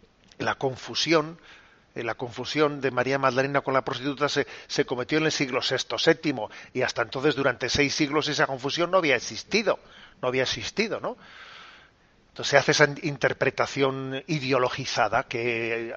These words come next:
que a María Magdalena la Iglesia le ha atribuido ser prostituta para,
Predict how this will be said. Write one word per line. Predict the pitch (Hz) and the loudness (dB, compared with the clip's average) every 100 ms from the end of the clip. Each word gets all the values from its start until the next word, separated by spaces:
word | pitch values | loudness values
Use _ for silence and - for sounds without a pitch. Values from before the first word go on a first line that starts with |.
| 117 - | -10 -8
que | 117 | -4
a | |
María | 110 123 147 | 0 2 2
Magdalena | 143 139 143 139 147 143 | 4 6 4 4 4 4
la | 127 | 4
Iglesia | 113 123 139 - 151 135 | 2 0 0 2 2 4
le | 127 | 4
ha | 131 | 4
atribuido | - 139 135 135 139 | 2 -2 -2 -2 0
ser | 143 135 | -2 -2
prostituta | - 135 - 120 143 - 151 | -4 -4 -4 -4 -2 0 2
para, | 139 113 107 | 4 4 2